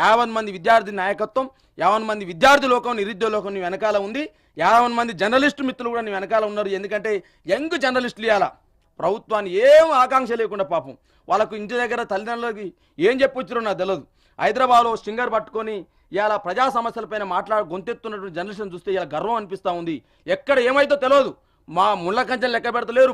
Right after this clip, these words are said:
బారికేలను లెక్క పెడతలేరు, బాషబాయి గోళాలు లెక్క పెడతలేరు. ఈ నువ్వు తుపాకి తూటాలు పేలుస్తావు బిడ్డ, పేల్చుకో, కానీ మేము అడిగేది అడుగుతాం. మా హక్కు, మా గలం, మా కలం జర్నలిజం అని చెప్పి చెప్తున్నటువంటి యువ నాయ-, యువ జర్నలిస్టులను చూస్తా ఉంటే ఇలా ముచ్చటేస్తా ఉంది. ఒక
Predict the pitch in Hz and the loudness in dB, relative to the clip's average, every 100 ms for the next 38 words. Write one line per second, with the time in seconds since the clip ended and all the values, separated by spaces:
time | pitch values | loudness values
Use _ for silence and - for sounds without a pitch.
0 | 160 196 240 247 240 226 220 220 214 254 | 4 4 4 0 -2 -4 -4 -6 0 2
1 | 254 180 214 233 247 208 202 254 247 233 | 2 2 2 4 2 4 6 6 4 0
2 | 226 226 208 254 269 - _ - 226 269 | -4 -6 2 2 2 -4 _ -8 -4 0
3 | 262 254 208 285 285 233 285 285 277 269 | -2 -4 4 4 4 2 4 6 6 6
4 | 269 262 247 285 254 - _ - 294 330 | 4 2 4 6 4 0 _ 4 6 6
5 | 269 320 262 - _ 220 285 339 359 - | 8 8 8 4 _ 2 4 2 0 -4
6 | _ 208 226 240 254 233 254 254 247 175 | _ 0 2 4 6 6 2 0 -2 -4
7 | _ - 208 220 220 240 254 226 214 170 | _ -2 2 4 2 -2 2 4 4 4
8 | 233 277 254 233 - 226 330 320 - _ | 4 4 2 0 2 6 8 6 -2 _
9 | 170 240 294 294 269 262 240 233 214 - | -2 4 6 6 2 0 -2 -4 -8 -8
10 | 214 202 214 190 196 247 247 220 190 254 | -8 -6 -8 -4 -2 2 2 0 0 0
11 | 220 233 233 226 202 - 214 208 208 185 | 0 -6 -8 -10 -14 -4 -4 -4 -8 -8
12 | 180 220 202 196 180 160 - _ _ 156 | -8 -8 -4 -2 -4 -8 -12 _ _ -6